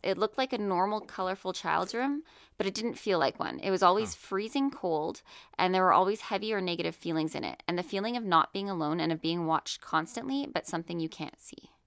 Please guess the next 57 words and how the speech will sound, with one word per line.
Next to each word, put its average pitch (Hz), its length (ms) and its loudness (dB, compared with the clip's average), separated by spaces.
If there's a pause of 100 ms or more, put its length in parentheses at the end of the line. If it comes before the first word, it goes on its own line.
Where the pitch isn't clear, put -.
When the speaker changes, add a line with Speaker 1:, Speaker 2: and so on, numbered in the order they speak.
(200)
Speaker 2:
Ew. 85 400 -8 (480)
Speaker 1:
Uh, 185 360 6
eventually, 311 480 2
the 285 100 -2
dreams 220 400 -2 (240)
stopped - 400 4
after 196 220 0
we 190 80 2
moved 185 200 0
out 233 120 4
of 233 80 -2
that 156 120 2
house, - 480 -10
but - 160 0
my 190 160 2
brother 220 220 0
and 262 140 0
I 202 80 2
both 185 220 0
had 202 120 -6
the 185 80 -8
same 196 300 -2
nightmare 185 320 0
on 165 160 2
multiple 185 320 -2
occasions 170 500 -8
while 165 120 0
we 160 100 -2
were 165 100 -4
there. 185 340 -2 (520)
I 202 60 0
think 226 160 0
it 294 80 -2
was 285 160 0
worse 208 340 0
for 220 140 -6
my 190 100 2
brother 175 300 0
than 180 140 -2
it - 40 -2
was - 200 -4
for 185 100 -4
me 165 220 0
because 202 260 -6
he 190 80 -8
used 196 220 -4
to 254 60 -4
have 226 220 2
his 208 140 -2
nightmares 180 380 0
about 165 200 -2
something 170 320 -4
sinister 196 720 -4
with - 300 -2
big 190 240 0
black 185 320 2
claws 165 540 0